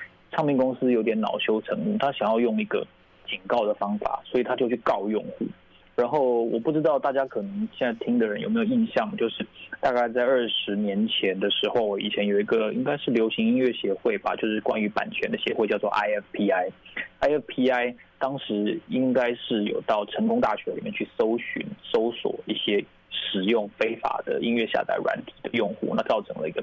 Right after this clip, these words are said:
非常巨大的一个这个争议的事件。其实这样类似的事件，这不是只有在台湾哦，其实在美国也曾经发生过，就是唱片公司去用那，用诉讼的手段去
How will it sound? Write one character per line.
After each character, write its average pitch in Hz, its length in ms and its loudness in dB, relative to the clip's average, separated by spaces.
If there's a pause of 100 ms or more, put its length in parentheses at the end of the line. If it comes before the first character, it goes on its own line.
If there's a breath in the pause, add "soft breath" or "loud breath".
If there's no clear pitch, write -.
非 113 100 2
常 98 160 -4 (380 loud breath)
巨 220 220 2
大 101 260 0
的 - 120 -6
一 110 120 -4
个 - 200 -2 (420)
这 - 80 -6
个 - 200 0 (440)
争 120 220 2
议 117 120 4
的 - 140 -2
事 - 240 -2
件。 107 200 -2
其 135 140 0
实 135 60 -10 (120)
这 180 80 4
样 147 120 2
类 156 160 2
似 131 180 0
的 - 80 -6
事 123 80 -2
件， 117 180 0
这 - 80 -2 (160)
不 - 100 -4
是 131 120 -4
只 117 80 -2
有 98 100 0
在 - 100 -2
台 - 200 0
湾 78 220 2
哦， 69 140 -2
其 - 80 -14
实 107 180 -6
在 110 160 0 (400 loud breath)
美 95 140 -4
国 98 200 0
也 95 80 0
曾 110 140 -2
经 113 140 2
发 104 180 0
生 101 180 -2
过， 101 180 0
就 127 100 0
是 135 80 0
唱 139 200 -2
片 123 100 2
公 117 200 0
司 113 140 -6
去 117 180 2
用 151 300 2
那， - 160 -4 (220)
用 240 220 0 (400 loud breath)
诉 139 260 0
讼 120 180 0
的 107 100 -2
手 98 220 -6
段 104 200 -2
去 - 160 -2